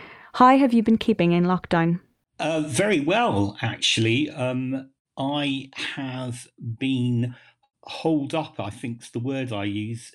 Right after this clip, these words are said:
Speaker 2: uh, in a house on the coast. So I'm very, very lucky,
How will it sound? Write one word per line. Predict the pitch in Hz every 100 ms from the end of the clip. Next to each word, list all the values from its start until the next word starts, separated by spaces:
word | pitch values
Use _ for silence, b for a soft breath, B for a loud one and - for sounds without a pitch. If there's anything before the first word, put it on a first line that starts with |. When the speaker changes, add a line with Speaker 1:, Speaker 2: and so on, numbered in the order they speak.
| -
Speaker 2:
uh, | 120 117 -
in | 123
a | 117
house | - 143 135 131 - - b _ _ -
on | 127 131 127
the | 123
coast. | - - - 95 - -
So | -
I'm | 135 143 135
very, | 117 160 160 139 127 131 127
very | 120 135 123 120
lucky, | 127 - - - 110